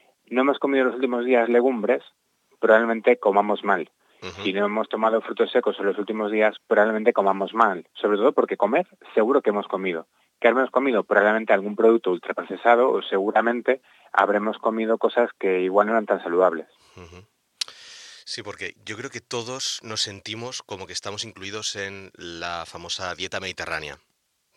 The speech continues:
Speaker 2: Pero no sé, ¿qué es exactamente la dieta mediterránea?
Speaker 1: Pues, eh, es un-, una buena pregunta que a nivel de investigación también nos seguimos haciendo.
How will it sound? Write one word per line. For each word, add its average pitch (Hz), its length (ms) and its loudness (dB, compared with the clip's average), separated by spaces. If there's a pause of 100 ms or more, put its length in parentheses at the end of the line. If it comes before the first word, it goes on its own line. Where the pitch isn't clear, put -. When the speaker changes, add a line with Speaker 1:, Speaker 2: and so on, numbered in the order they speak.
Speaker 2:
Pero 82 560 -10
no 82 80 -16
sé, 107 240 -10
¿qué - 60 -8
es - 100 -2
exactamente 92 580 -10
la 87 60 -10
dieta 87 220 -12
mediterránea? 80 420 -16 (1120)
Speaker 1:
Pues, 101 180 4 (240)
eh, - 160 -8
es 110 160 -4
un-, 139 280 4
una 127 220 0
buena 127 200 4
pregunta 120 500 4
que - 180 -2
a 95 100 -2
nivel 95 260 -2
de 113 40 -2
investigación 117 680 0
también 95 300 -6
nos 107 140 -8
seguimos 101 320 -6
haciendo. 98 400 -4